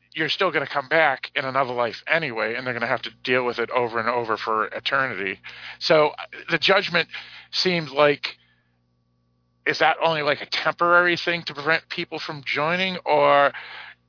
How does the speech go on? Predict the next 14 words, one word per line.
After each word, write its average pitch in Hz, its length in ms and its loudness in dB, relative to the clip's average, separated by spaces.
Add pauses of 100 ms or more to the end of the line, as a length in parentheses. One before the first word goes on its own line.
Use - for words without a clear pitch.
(140)
eh, 160 120 6 (180)
you 160 100 2
know, 139 160 2
just - 260 0
to, 131 180 2
to 120 240 -4
delay 156 760 2
a - 80 4
problem, 160 640 4
quote 147 220 -4
unquote, 135 260 -4
problem 143 400 4
child, 151 420 4 (320)
or 156 400 8